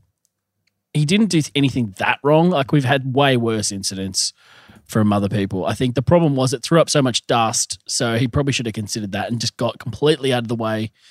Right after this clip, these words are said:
of such a slow section and got onto the straight, like we kinda mentioned. Just sit on a straight and let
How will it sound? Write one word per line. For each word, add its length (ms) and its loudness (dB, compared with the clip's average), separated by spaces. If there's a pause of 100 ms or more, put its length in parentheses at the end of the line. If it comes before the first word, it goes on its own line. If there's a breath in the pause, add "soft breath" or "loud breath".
(440 soft breath)
of 120 0
such 220 0
a 40 0
slow 280 0
section 420 -2
and 140 -2
got 200 -4 (300)
onto 200 4
the 60 0
straight, 360 0
like 180 -2
we 120 2
kinda 220 0
mentioned. 340 -2
Just 160 -2 (480 loud breath)
sit 200 -2
on 100 6
a 40 2
straight 340 0
and 100 -8
let 100 -8